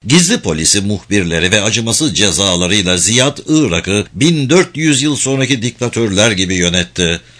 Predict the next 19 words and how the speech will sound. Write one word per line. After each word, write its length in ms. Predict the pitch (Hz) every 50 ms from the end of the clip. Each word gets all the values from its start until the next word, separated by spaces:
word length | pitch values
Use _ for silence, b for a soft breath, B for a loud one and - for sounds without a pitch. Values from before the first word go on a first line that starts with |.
| B B B
Saddam 500 | B - - 139 165 165 147 196 196 180
Hüseyin 420 | 175 156 - - 165 185 190 175 127
gibi 240 | 87 82 85 107 104
çoğunluğu 520 | - - 123 131 131 135 131 139 143 131
Şii 340 | - - 120 131 156 170 117
olan 400 | 76 82 82 80 90 98 92 95
bir 140 | 120 135 110
halkı 340 | 95 120 123 120 - 165
yöneten 460 | 165 117 80 78 85 - - 101 104 98
Sünni 540 | - - - 143 139 139 156 175 175 147
bir 120 | 147 151 143
yöneticiydi 760 | 131 120 127 123 127 - - 113 90 87 113 139 127 92 92
Ziyad. 380 | 87 82 87 85 82 80 80 80 - B B B B B B B B B
Şiiler 520 | B - - - 175 190 190 185 190 196 190
Ali'yi 400 | 156 117 151 151 165 180 170 127
özlüyorlarsa 920 | 113 151 147 135 117 123 156 160 117 87 85 85 87 90 87 - 110 107 98
bu 180 | 143 127 123
onların 300 | 135 135 127 127 135 170
sorunuydu. 680 | 170 - 147 135 110 101 95 92 87 82 87 87 90 87